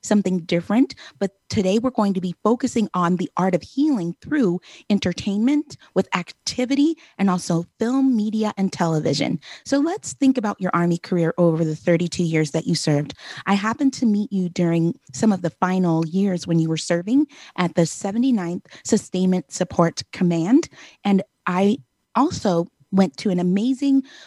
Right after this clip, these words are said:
one-time special reintegration program that is not open to civilians as a media host to cover you.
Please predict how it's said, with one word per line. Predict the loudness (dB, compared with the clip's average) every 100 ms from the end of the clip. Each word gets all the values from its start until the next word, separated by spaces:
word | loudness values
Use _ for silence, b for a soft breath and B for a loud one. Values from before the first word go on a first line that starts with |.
| B
one-time | -6 -2 0 2 2 0 -4 -2 2 2
special | 0 -2 -2 0 0 2
reintegration | 0 0 -2 0 -2 0 0
program | 0 0 0 0 0 0
that | 0
is | -2 -2
not | -2 0
open | -2 0 -2
to | -2
civilians | -6 -2 0 2 2 0 -4 b b
as | -4 -2
a |
media | 0 2 2 0 -2 -4 B B B
host | 0 2 0 -8 -6
to | -4
cover | -2 0 0
you. | 0 0